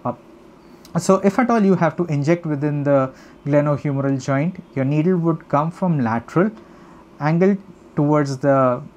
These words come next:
glenohumeral joint and between the glenoid and the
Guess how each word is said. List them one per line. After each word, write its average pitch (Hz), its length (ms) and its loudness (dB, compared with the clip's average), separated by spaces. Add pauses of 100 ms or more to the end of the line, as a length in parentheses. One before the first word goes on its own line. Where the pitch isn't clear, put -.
glenohumeral 131 720 -2
joint 147 360 -2 (140)
and 123 180 -4
between 139 280 -2
the 139 80 -2
glenoid 120 500 0 (100)
and 110 180 -6
the 143 140 -6